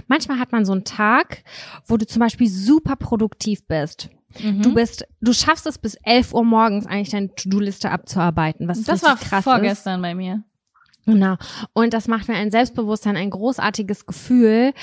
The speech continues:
Speaker 1: dass ich sage, „Ich kann so viel schaffen.
Speaker 2: Ja.
Speaker 1: Ich, ich kann wirklich ganz, ganz viel schaffen.“ Und dann hast du aber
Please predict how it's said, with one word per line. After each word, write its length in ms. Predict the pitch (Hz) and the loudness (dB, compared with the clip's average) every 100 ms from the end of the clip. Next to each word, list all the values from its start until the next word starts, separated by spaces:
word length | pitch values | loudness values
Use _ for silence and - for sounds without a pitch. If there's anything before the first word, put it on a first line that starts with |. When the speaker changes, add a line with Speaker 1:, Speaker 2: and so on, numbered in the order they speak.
| - | -6
Speaker 1:
dass 160 | - 208 | -2 -2
ich 140 | 214 | 0
sage, 340 | 240 214 208 - _ | 2 2 2 -4 _
„Ich 300 | - 240 - | -2 0 0
kann 360 | - 220 214 208 | -2 0 0 -2
so 280 | 185 214 240 | 2 4 4
viel 300 | - 226 226 | 2 2 2
schaffen. 720 | - - 175 - 160 151 175 | 0 0 -2 -2 -6 -2 2
Speaker 2:
Ja. 240 | 214 202 - - | 2 2 -4 -6
Speaker 1:
Ich, 260 | 214 - _ - | -6 -6 _ -10
ich 140 | 214 - | -8 0
kann 180 | 226 | 2
wirklich 300 | 208 220 208 | 2 0 -4
ganz, 240 | - 233 202 | 0 0 0
ganz 160 | 214 - | -6 -6
viel 140 | 220 | -6
schaffen.“ 400 | - 196 - 208 - - - | -4 -6 -4 -8 -8 -14 -2
Und 100 | 233 | 2
dann 200 | 214 233 | 2 0
hast 180 | 285 | -2
du 60 | - | 0
aber 340 | 220 214 220 | 2 4 2